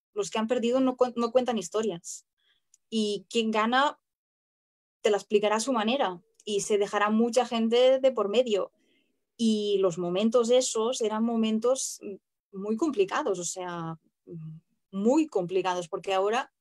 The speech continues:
estamos hablando del método, ¿no? Por ejemplo, y, y, y alguien se puede imaginar, o cualquier persona que ahora quiere empezar a tocar la guitarra, fácilmente comprará una guitarra. Solamente con esto que tenemos delante, con el móvil, puede aprender a tocar la guitarra. La comprará por aquí,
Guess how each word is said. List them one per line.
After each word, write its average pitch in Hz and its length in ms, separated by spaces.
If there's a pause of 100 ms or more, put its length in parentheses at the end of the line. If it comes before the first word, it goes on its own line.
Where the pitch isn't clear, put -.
(360)
estamos 202 280
hablando 202 260
del 208 140
método, 190 380
¿no? 185 160
Por 202 140
ejemplo, 175 440
y, 185 220
y, - 260
y 196 140
alguien 202 340
se 233 140
puede 214 260
imaginar, 214 560
o - 320 (140)
cualquier 254 420
persona 233 460
que 202 100
ahora 202 260
quiere 202 200
empezar 190 360
a 196 60
tocar 190 240
la 196 140
guitarra, 180 440 (500)
fácilmente 247 760
comprará 214 400
una 285 160
guitarra. 202 440 (200)
Solamente 254 520
con 214 160
esto 254 200
que 262 80
tenemos 220 340
delante, 208 380
con 226 140
el 202 100
móvil, 247 280 (340)
puede 277 180
aprender 247 400
a 240 80
tocar 226 240
la 220 100
guitarra. 175 500 (120)
La 196 140
comprará 233 520
por 330 140
aquí, 180 320